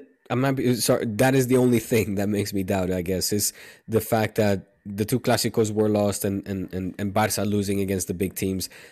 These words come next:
That's why I give the edge to, to Real Madrid is, is that, you know, that solidity,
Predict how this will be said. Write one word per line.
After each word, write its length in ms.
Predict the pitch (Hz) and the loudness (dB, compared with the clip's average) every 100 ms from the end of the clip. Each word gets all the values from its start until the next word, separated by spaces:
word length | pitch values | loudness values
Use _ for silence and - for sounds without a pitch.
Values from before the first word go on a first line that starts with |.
| - | -4
That's 200 | 104 - | -2 2
why 180 | 113 95 | 2 2
I 100 | 110 | 2
give 220 | 107 107 | 0 0
the 160 | 107 101 | 2 2
edge 260 | 98 92 | 2 -2
to, 320 | - 98 92 - | -2 0 0 -2
to 160 | - 98 | -2 -2
Real 200 | 92 98 | 0 0
Madrid 380 | 92 92 92 85 | 0 -2 -2 -2
is, 200 | 87 - | -4 -6
is 320 | 92 90 92 | -8 -8 -4
that, 280 | 98 92 92 _ _ | -2 -2 -4 _ _
you 120 | 104 | -6
know, 100 | 90 | -4
that 240 | 87 98 - | -2 -2 0
solidity, 640 | 110 110 120 110 104 92 | 0 4 4 4 2 0